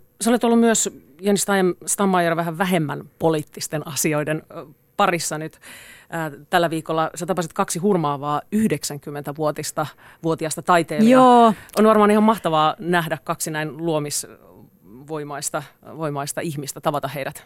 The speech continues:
Speaker 2: Joo, siis ne oli kyllä todella inspiroivia tapaamisia. Ja siis niin kuin yhteistä heille, vaikka heidän taiteensa on molemmilla niin kuin hyvin erilaista. Toinen on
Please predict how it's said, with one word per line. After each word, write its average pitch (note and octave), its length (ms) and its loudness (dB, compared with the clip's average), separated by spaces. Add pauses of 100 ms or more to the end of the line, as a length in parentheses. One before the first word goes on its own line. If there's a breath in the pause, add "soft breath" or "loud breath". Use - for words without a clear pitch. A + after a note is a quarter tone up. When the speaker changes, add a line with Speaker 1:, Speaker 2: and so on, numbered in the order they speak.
(120)
Speaker 2:
Joo, D4+ 540 8
siis A3+ 240 4
ne B3 100 8
oli B3+ 140 6
kyllä A#3+ 200 4
todella A3+ 320 6
inspiroivia E3+ 680 4
tapaamisia. E3 720 0
Ja F3+ 140 2
siis G3 280 4
niin G#3 180 6
kuin G#3 320 4
yhteistä A3 640 4
heille, E3+ 640 6 (100)
vaikka G3+ 280 4
heidän F#3+ 320 6
taiteensa E3+ 640 6
on E3 80 4
molemmilla D#3+ 640 4
niin D#3 120 0
kuin E3 120 0
hyvin F3+ 300 6
erilaista. E3 460 2
Toinen F3 300 2
on D#3 140 2